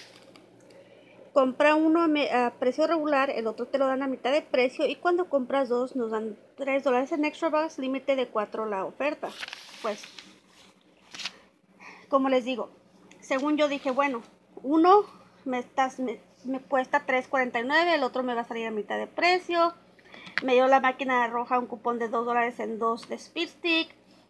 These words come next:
Aparte yo llevaba el cupón bogo, me descontaron dos noventa y nueve. Me tenía que haber salido completamente gra-,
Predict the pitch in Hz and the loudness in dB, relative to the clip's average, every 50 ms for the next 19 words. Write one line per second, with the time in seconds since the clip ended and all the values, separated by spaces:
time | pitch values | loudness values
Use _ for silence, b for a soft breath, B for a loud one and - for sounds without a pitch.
0 | b _ - 247 240 - 247 240 - 247 247 240 240 240 240 240 240 233 - 214 | b _ -4 -2 0 0 0 0 0 0 0 2 2 2 0 0 0 -2 -6 -12
1 | 208 - 220 226 233 214 190 247 277 294 302 285 302 302 302 294 302 294 - - | -10 -8 -8 -8 -8 -4 0 4 4 4 6 6 4 4 4 4 2 0 -6 -16
2 | _ - 233 226 214 214 - 214 214 208 208 220 220 220 233 226 226 226 220 208 | _ -12 -12 -12 -10 -10 -10 -10 -6 -4 -4 -4 -4 -6 -8 -8 -8 -10 -10 -10
3 | - 190 202 220 262 311 339 349 359 349 359 - - _ _ _ _ - - - | -10 -10 -8 -4 -2 0 0 0 0 -2 -4 -6 -10 _ _ _ _ -20 -20 -20
4 | _ _ _ _ _ _ _ _ _ _ b b b b b b b b b b | _ _ _ _ _ _ _ _ _ _ b b b b b b b b b b
5 | b - 302 311 - 302 294 302 294 302 294 - 320 311 302 294 294 285 277 - | b -4 -4 -2 -2 0 0 2 2 2 0 -2 -2 -2 0 0 0 0 -2 -2
6 | - 233 214 - 277 - - 330 320 339 311 - 339 330 320 294 294 285 285 | -2 -6 -4 -4 -4 -2 0 0 0 0 -2 -2 -4 -4 -2 -2 -2 -2 -4